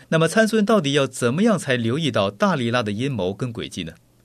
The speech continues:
他要怎么样才可以清醒呢？大利拉前后三回分明是要害参孙，然而参孙仍然沉迷在其中。其实我们不必批评参孙，因为在实际的生活中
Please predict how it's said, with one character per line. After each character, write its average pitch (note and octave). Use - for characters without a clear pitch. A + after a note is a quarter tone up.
他 C#3+
要 C3+
怎 B2+
么 F#3
样 G#3
才 B2
可 A#2
以 G2
清 D#3+
醒 D#2
呢？ G#2
大 C#3+
利 C3+
拉 C3+
前 A#2+
后 B2
三 D3+
回 G#2+
分 A3+
明 F3+
是 D3
要 C3
害 F3
参 G#2+
孙， A2+
然 F#3+
而 G#3
参 G3+
孙 F3+
仍 C#3+
然 D3+
沉 -
迷 A#2
在 G2+
其 -
中。 G2
其 A2+
实 G2
我 C3
们 C#3
不 C#3
必 C3+
批 B2+
评 F2+
参 G2+
孙， G#2+
因 A3+
为 G3+
在 D3
实 D3
际 G3
的 C#3
生 C3+
活 G#2+
中 B2